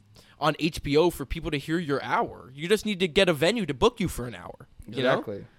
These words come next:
Speaker 2: And it's yours. Just
Speaker 1: So,
Speaker 2: record it, post it,
Speaker 1: I,
Speaker 2: you're good.
Speaker 1: I thought that, yeah, ex-, I think, I think she's so right that those are the people that are gonna fucking save it.
Speaker 2: I mean, if I was gonna, like, think of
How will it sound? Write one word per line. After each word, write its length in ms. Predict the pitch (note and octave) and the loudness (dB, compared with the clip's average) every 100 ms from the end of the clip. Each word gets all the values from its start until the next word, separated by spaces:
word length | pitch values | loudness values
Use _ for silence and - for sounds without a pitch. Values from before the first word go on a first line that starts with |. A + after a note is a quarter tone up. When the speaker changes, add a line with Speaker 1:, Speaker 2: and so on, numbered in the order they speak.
| - | -14
Speaker 2:
And 160 | - A2+ | -6 -4
it's 160 | A#2+ C#3 | -2 2
yours. 480 | C#3+ B2 G#2 - - | 4 4 2 -6 -14
Just 240 | G2 - - - | -14 -14 -14 0
Speaker 1:
So, 160 | F3+ E3 | 6 8
Speaker 2:
record 240 | D3 E3+ | 8 8
it, 200 | G3 F3 | 6 0
post 320 | D#3 F#3 - | -4 -6 -2
it, 20 | - | 2
Speaker 1:
I, 80 | D#3+ | 2
Speaker 2:
you're 140 | C#3 | 0
good. 120 | G#3+ | 2
Speaker 1:
I 60 | E3 | 2
thought 180 | F#3+ G3 | 2 4
that, 280 | F#3 D#3 - _ _ _ _ _ _ _ _ _ - | 4 4 0 _ _ _ _ _ _ _ _ _ -6
yeah, 140 | G3+ G#3 | 2 2
ex-, 320 | C#3 - - | 2 -4 -2
I 100 | D3+ | 0
think, 340 | D#3 F#3+ E3+ - _ - | 2 0 -4 -12 _ -4
I 60 | D3 | -4
think 220 | D#3+ - | -4 -4
she's 160 | D3 | -4
so 160 | - D3 | 2 4
right 280 | B2+ C#3 - | 6 4 2
that 100 | - | -2
those 220 | C3 B2+ | 0 0
are 20 | |
the 60 | A#2+ | 0
people 260 | - C3+ B2+ | 2 2 2
that 100 | A#2+ | 2
are 60 | |
gonna 160 | A#2+ A#2+ | 2 0
fucking 300 | - C3 A#2 | 0 0 -2
save 360 | - C3 C3+ G#2+ | 2 6 6 4
it. 140 | - _ - | -12 _ 0
Speaker 2:
I 100 | C3+ | 4
mean, 380 | E3 E3 D3+ C3+ _ _ _ - - _ D#3 | 6 6 6 2 _ _ _ -20 -20 _ 2
if 180 | C#3+ | 4
I 120 | E3+ F3 | 8 8
was 140 | F#3 | 6
gonna, 200 | G#3+ F#3+ | 4 6
like, 380 | D#3+ C#3+ A#2 A2+ _ _ _ _ _ - | 6 6 4 -2 _ _ _ _ _ -2
think 200 | - D3 D3 | 4 6 6
of 240 | A#2 | 2